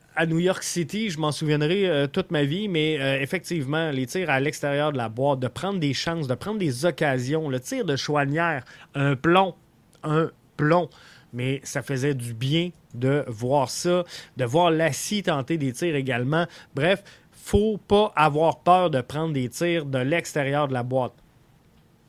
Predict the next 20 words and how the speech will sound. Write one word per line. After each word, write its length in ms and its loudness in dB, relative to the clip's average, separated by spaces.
Je 100 2
me 100 4
demande 300 6
si 140 -6
de 100 6
nombreux 380 4
supporters, 760 2
euh, 100 4
du 80 -4
C 280 0
F 80 -12
Montréal 400 2
vont 160 0
se 40 -6
déplacer 460 0
à 80 0
Columbus. 480 0
J'espère 460 -2
que 80 -4
oui, 320 -4